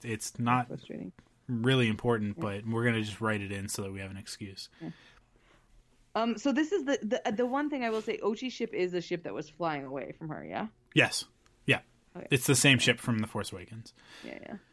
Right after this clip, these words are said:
Speaker 2: yeah.
Speaker 1: Yeah.
Speaker 2: Ugh, it's just, like, the least interesting choice that they could have made
Speaker 1: <clears throat>
Speaker 2: with her character.
Speaker 1: <laughs>
Speaker 2: Just makes me so,
Speaker 1: Yeah.
Speaker 2: so frus-, so frustrating.
Speaker 1: It's taking the challenge that Rian Johnson presented and saying, "We're gonna just pretend that that's not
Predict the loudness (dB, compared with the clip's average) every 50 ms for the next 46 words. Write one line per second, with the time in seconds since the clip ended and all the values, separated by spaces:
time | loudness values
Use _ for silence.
0 | -18 -18 -18 -18 -20 _ _ _ _ _ _ _ _ _ _ _ -10 -6 -4 -4
1 | -4 -4 -6 -8 -6 -6 -6 -6 -6 -6 -2 -2 -2 -2 0 2 2 4 4 4
2 | 2 0 -2 -2 0 0 0 0 -2 -2 -2 -2 -2 -2 0 0 0 0 0 -2
3 | -4 -2 -2 -2 -2 -2 -4 -4 -6 -8 -6 -6 -4 -4 -4 -2 0 2 4 4
4 | 4 2 -2 -6 -6 -6 -6 -6 -6 -6 -6 -6 -6 -8 -8 -6 -6 -8 -6 _
5 | 4 8 10 10 10 10 6 2 0 -16 -14 -10 -10 -10 -10 -10 -18 -6 0 2
6 | 2 2 0 -4 -12 -8 -8 -8 -6 -6 -8 -10 -10 -12 -18 _ -20 -18 -18 -16
7 | -14 -12 -12 -12 -12 -12 -12 -12 -12 -14 _ _ _ _ _ _ _ _ _ _
8 | _ _ _ _ _ _ _ _ _ _ _ _ _ -20 -18 -16 -16 -16 -4 4
9 | 6 6 6 6 6 8 10 10 10 12 12 12 12 10 10 8 8 8 8 8
10 | 8 8 8 6 6 6 6 8 8 8 6 4 0 _ _ _ -4 0 4 8
11 | 8 8 8 8 6 6 6 6 6 6 4 2 2 4 2 2 4 6 6 6
12 | 6 4 2 0 0 -2 0 0 2 2 2 4 4 6 6 6 6 4 2 2
13 | 2 2 4 4 2 2 2 0 2 0 0 0 -2 -4 -6 -6 -4 -4 -2 -2
14 | 0 0 -2 -4 -6 -8 -12 -10 -10 -10 -10 -10 -12